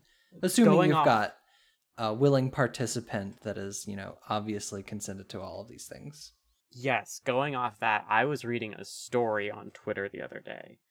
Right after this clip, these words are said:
Speaker 2: which was by one of my favorite Twitter authors, Ben Enns, and she wrote a story that was literally a couple that were, you know, robots, um, or androids or something, and they were running through a scene where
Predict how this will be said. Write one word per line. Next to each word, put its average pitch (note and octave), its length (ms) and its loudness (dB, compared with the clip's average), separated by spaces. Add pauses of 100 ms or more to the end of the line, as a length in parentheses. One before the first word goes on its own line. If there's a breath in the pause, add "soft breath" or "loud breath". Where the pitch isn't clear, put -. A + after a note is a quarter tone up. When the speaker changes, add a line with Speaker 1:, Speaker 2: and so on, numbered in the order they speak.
(200)
Speaker 2:
which B2 320 0
was A#2 400 -2
by A2+ 240 2
one A2+ 120 0
of G#2+ 40 -4
my G2+ 80 -6
favorite G#2 380 -6
Twitter G#2 280 -2
authors, G2 340 -8
Ben G#2 200 0
Enns, G2 520 -8 (420)
and B2 760 4 (300)
she - 300 -2
wrote F3 220 6
a D#3+ 60 2
story F#3+ 520 2
that C3 200 4
was B2 200 -2
literally C#3 760 2
a G#2+ 720 -2 (380)
couple G#2+ 680 0 (220)
that A#2 180 0
were, A2+ 280 -2
you A#2 100 -6
know, G#2+ 280 -4 (100)
robots, A2 580 2 (400)
um, A#2 220 4
or A2+ 160 0
androids A2+ 360 -2
or G#2+ 60 -10
something, G#2 560 -4 (340)
and B2+ 300 0
they C3 60 4
were C3 120 2
running C3+ 300 0
through B2+ 220 -2
a B2 40 -2
scene C#3 480 -4
where A2 480 0